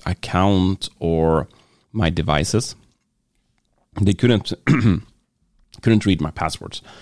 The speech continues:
But it's, um, I mean, it's not super strong encryption in Evernote, so it's not super good. The other problem here was that I needed to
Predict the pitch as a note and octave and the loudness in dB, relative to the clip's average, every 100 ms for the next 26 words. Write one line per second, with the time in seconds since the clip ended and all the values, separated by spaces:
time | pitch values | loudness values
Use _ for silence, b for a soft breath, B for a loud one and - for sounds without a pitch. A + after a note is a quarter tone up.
0 | B B B F#2+ F2+ - F#2+ - - - | B B B 0 0 -2 -4 -4 -8 -6
1 | F2+ F2+ F2 F2 F2 - - _ _ E2+ | 0 2 4 4 2 0 -8 _ _ 0
2 | F2+ E2+ E2+ G2 E2 - F#2+ F2 C#2+ - | 2 2 0 -2 -2 -2 -2 -2 -4 -4
3 | D#2 D2 C#2+ C#2+ - C#2+ - C#2+ F2+ E2+ | -2 0 0 -2 -4 -4 -4 -2 0 2
4 | C#2+ D2+ C#2+ B1 - E2+ - C#3+ - - | 0 0 -2 -4 -4 -4 0 -2 -2 -4
5 | D#2+ - - - - _ B B B B | -4 -4 -8 -10 -12 _ B B B B
6 | - G#2 C#3 - F#2 F2+ F2 D#2+ D#2+ - | 0 2 0 0 0 2 2 0 -2 -2
7 | D#2 D#2 F2+ G#2+ - C#2+ | -2 0 0 -2 -2 -4